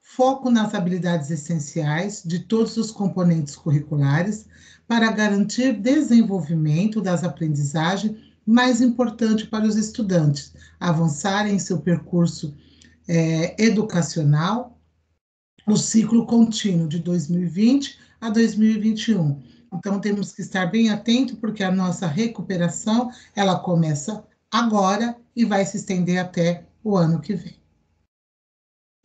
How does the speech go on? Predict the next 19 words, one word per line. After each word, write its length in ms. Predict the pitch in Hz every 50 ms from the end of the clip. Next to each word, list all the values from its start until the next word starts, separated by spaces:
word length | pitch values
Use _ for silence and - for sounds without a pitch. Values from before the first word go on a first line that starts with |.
| - _ _ _ _ _ _ _ _
Processo 520 | - 233 233 - - 254 247 247 247 254
de 120 | 214 214 233
melhoria 580 | 220 214 202 202 190 185 170 190 208 220 226 190
do 120 | 196 -
programa 460 | - 180 185 175 156 180 180 175 180
de 120 | 170 170 156
recuperação 960 | 151 170 170 - - - 160 147 165 160 - - - 233 240 254 262 254 - - - _ _
e 120 | - 220 220
aprofundamento. 1080 | 220 220 214 214 214 - - 220 214 214 214 202 180 151 143 131 127 - - - 143 - - _ _ _ _ _ _ _
Política 600 | _ 233 240 226 233 247 240 - - - 240 -
construída 720 | - - 214 202 - - - 196 190 196 214 226 - 226 214
a 20 |
partir 480 | 214 - 208 196 190 - - - 233 233
de 380 | 185 160 170 151 139 127 - - - _ _ _ _ _ _ _ _ _
aprendizados 1080 | - 196 196 190 196 185 170 156 156 147 143 160 170 165 170 196 202 196 208 214 -
da 180 | - 185 180 151
política 560 | - 180 170 156 156 165 190 - - - 202
de 120 | 170 160 156
recuperação 920 | 170 151 - - _ 170 143 143 - - - - 220 226 240 254 247